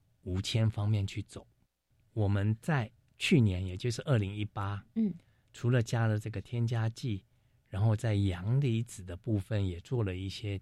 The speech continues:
Speaker 1: 调控，用不同的阳离子来形成稳定的锡钙钛矿太阳能电池。你必须要把四价的锡给抑制住，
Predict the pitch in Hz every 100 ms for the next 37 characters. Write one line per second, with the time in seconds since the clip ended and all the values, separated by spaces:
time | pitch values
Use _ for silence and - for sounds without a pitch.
0 | - - 92 - 147 - _ _ _ _
1 | _ _ 135 110 - _ 208 - 110 104
2 | 101 101 95 98 - - _ _ _ 101
3 | 101 - 107 110 - 95 95 104 - _
4 | 101 87 85 95 165 127 104 98 90 -
5 | _ _ _ - 107 117 - 135 110 107
6 | 110 101 - 95 90 90 107 92 - 95
7 | 92 _ _ 143 113 110 185 143 - 151
8 | 156 113 - - - _ _ - - 175
9 | 104 - 131 98 98 90 - - 101 -
10 | - _ 165 104 - 101 110 90